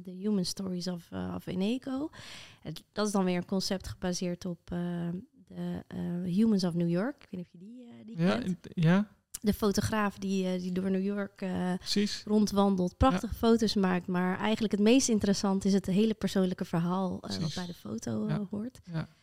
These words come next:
Speaker 1: Ehm, ja, en dan merk je wel van, "Oh, wacht even, we gaan, we hebben het niet meer over cijfers, we hebben het niet over
Speaker 2: Ja.
Speaker 1: K P I's, we hebben het niet over de energietransitie.
Speaker 2: Ja.
Speaker 1: We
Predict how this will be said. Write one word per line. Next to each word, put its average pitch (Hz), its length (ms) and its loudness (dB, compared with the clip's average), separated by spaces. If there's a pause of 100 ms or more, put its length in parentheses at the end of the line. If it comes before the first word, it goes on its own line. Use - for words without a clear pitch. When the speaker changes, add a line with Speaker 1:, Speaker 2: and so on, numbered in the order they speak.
(340)
Speaker 1:
Ehm, 185 640 2 (220)
ja, 202 260 2
en 185 280 -2
dan 202 200 4
merk 190 220 2
je 185 100 -4
wel 175 100 0
van, 196 220 -6
"Oh, 277 220 -6
wacht 185 200 -4
even, 165 240 0
we 160 80 0
gaan, - 140 -6
we 165 60 -2
hebben 160 180 0
het 160 100 0
niet 160 80 2
meer - 100 -4
over 175 120 -2
cijfers, 233 520 -6
we 196 60 0
hebben 156 180 -2
het 156 120 -4
niet 185 100 -2
over 165 180 0
Speaker 2:
Ja. 233 80 -8
Speaker 1:
K - 40 -20
P - 40 -18
I's, 277 300 -4
we 220 40 -2
hebben 165 180 -2
het 160 80 -2
niet 170 120 -6
over 175 120 -4
de 190 60 -4
energietransitie. 202 800 -2
Speaker 2:
Ja. 156 60 2
Speaker 1:
We - 60 -4